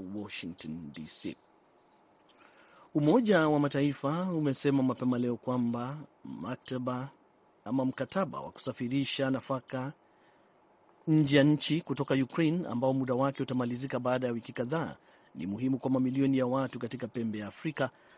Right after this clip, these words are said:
ambako baadhi tayari wanakabiliwa na njaa. Mkataba huo unaojulikana kama Black Sea Grain Initiative, uliolenga kupunguza tatizo la chakula ulimwenguni, unamalizika Julai kumi na saba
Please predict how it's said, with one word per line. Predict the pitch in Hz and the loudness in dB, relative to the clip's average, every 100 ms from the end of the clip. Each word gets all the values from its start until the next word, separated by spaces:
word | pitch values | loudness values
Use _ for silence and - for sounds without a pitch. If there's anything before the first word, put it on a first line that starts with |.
| - - | -20 -20
ambako | 139 143 - | -12 -12 -6
baadhi | 135 135 143 143 | 0 2 2 0
tayari | 143 147 151 | 2 2 2
wanakabiliwa | 131 123 120 113 110 104 | 2 -2 -6 -6 -6 -6
na | 98 | -6
njaa. | 95 104 90 80 - _ _ _ _ - - _ | -6 -6 -8 -10 -16 _ _ _ _ -20 -20 _
Mkataba | 139 143 143 143 | -2 2 4 4
huo | 143 151 151 160 | 4 2 2 2
unaojulikana | 151 143 143 139 143 | 0 0 -2 0 -2
kama | 127 139 131 | -2 -2 -4
Black | 123 143 139 - | -2 -2 -2 -4
Sea | - 160 | -4 -4
Grain | 135 127 156 156 - | -6 0 0 0 0
Initiative, | 139 156 120 - 85 113 - _ _ _ _ _ _ _ _ | 0 2 0 -8 -10 -10 -14 _ _ _ _ _ _ _ _
uliolenga | 85 110 123 139 147 139 | -6 -2 2 4 4 4
kupunguza | - - 135 143 139 | -2 -4 -2 0 -2
tatizo | 131 139 139 | -2 -2 -2
la | 127 | -2
chakula | 123 143 135 | -4 0 0
ulimwenguni, | 131 127 127 151 160 165 | 2 2 0 0 -2 -2
unamalizika | 196 170 165 151 147 143 120 | -4 -2 0 0 -2 -4 -2
Julai | 117 113 113 | -4 -6 -4
kumi | 123 120 | -2 -2
na | 113 | -2
saba | - 147 135 | -4 -2 -2